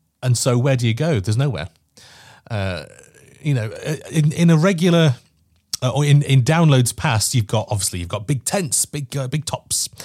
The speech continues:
uh, where you can go underneath and, and s-, shelter for a few minutes while the rain passes. But there was, there was really nothing. Um, I can't think of anything.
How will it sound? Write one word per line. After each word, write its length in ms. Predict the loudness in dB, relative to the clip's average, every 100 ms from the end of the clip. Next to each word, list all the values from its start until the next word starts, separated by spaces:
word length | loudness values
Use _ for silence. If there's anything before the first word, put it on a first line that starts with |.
| -18 -18 -10
uh, 240 | -4 -2 2
where 120 | 2
you 120 | 2
can 160 | 2 2
go 300 | 4 2 2
underneath 420 | 2 4 2 0
and, 320 | 0 0 0
and 120 | -2 -4
s-, 180 | -4 -4
shelter 340 | -2 -2 0 -2
for 140 | -2
a 40 |
few 200 | -4 0
minutes 280 | 2 2 0
while 120 | -6
the 80 | -6
rain 180 | -2 -2
passes. 400 | -2 -6 -6 -8
But 220 | -4 -2
there 80 | 0
was, 300 | 2 0 0
there 100 | 0
was 260 | 2 2 0
really 360 | 0 0 0
nothing. 500 | 2 2 2 -2 -2 -6 -10 -14 -8
Um, 380 | 0 2 2 2 -2 -10 -20 -18
I 80 | -14
can't 260 | -4 -2 2
think 140 | 4
of 60 | 4
anything. 500 | 2 2 -4 -8 -8